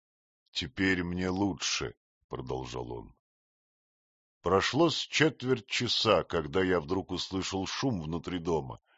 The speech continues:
Точно там происходила борьба. Дверь силою отворилась, и я увидел двух мужчин.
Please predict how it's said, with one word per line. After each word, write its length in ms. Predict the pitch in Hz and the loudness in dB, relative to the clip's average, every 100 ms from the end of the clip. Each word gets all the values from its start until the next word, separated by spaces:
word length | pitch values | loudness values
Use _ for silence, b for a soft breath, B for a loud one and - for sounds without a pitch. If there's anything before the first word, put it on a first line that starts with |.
| b | b
Точно 420 | - 78 - 76 | -8 -6 -6 -6
там 280 | 69 87 85 | 2 4 4
происходила 720 | 69 78 76 - 80 78 82 | 0 -4 -4 -4 -4 -2 -2
борьба. 500 | 78 80 80 71 64 - _ _ _ _ _ _ _ | -2 -2 -2 -4 -6 -8 _ _ _ _ _ _ _
Дверь 320 | 67 73 87 | -10 -4 -2
силою 500 | 78 - 90 85 78 | -2 -2 -2 -2 -2
отворилась, 720 | 73 67 69 80 92 78 - B B - | -4 -6 -6 -4 -4 -4 -8 B B -10
и 100 | 78 | -4
я 160 | 78 | 2
увидел 500 | 90 82 90 82 85 | 2 0 -4 -2 -4
двух 360 | 73 76 85 - | -4 -6 -6 -6
мужчин. 580 | 80 - - - 58 | -8 -6 -8 -10 -16